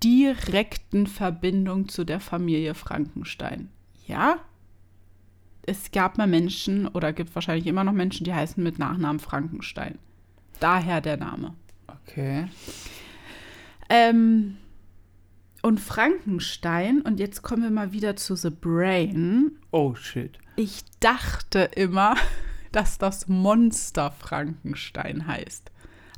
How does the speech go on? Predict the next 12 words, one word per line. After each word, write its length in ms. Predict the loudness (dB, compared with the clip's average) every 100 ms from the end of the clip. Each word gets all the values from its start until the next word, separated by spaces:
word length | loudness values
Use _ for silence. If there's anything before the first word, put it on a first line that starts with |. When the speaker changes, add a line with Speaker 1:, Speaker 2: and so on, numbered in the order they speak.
| -6
Speaker 1:
Aber 260 | 0 2
nein, 560 | 4 4 6 6 4 0 -6 -8
ein 180 | -2 -2
verrückter 720 | 0 -4 -2 -4 -4 -2 -2 -2
Wissenschaftler 1300 | 2 2 4 2 2 0 0 0 -2 -4 2 4 4
namens 680 | 4 2 4 4 2 0 -2
Frankenstein 1400 | -4 -2 2 4 2 0 0 2 0 0 2 2 0 -2 -10 -16 -18 -20 -14 -4
erschuf 680 | -2 -2 -2 0 0 0
die 220 | -4 -2 -2
Figur, 800 | 0 -2 2 4 6 4 0 -8 -20 -20 -20 -20 -16 -4
das 260 | -2 -2 -4
Monster. 540 | -2 -2 -4 -8